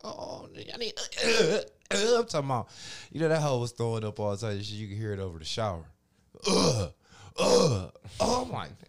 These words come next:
She throw up all the time. She throw up so good that she don't even leave no mess.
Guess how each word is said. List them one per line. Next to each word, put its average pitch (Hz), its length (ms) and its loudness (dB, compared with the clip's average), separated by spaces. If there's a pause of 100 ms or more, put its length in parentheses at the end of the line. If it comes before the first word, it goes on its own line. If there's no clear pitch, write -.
(540)
She - 260 -4
throw 147 260 0
up 127 100 -4
all 131 120 2
the 127 60 0
time. 131 280 0
She 156 120 -6
throw 151 200 0
up 131 60 -4
so 127 160 -6
good 123 240 -6
that 113 80 -8
she 117 120 -6
don't 120 140 -4
even 101 180 -6
leave 98 160 -6
no 90 120 -8
mess. 90 320 -8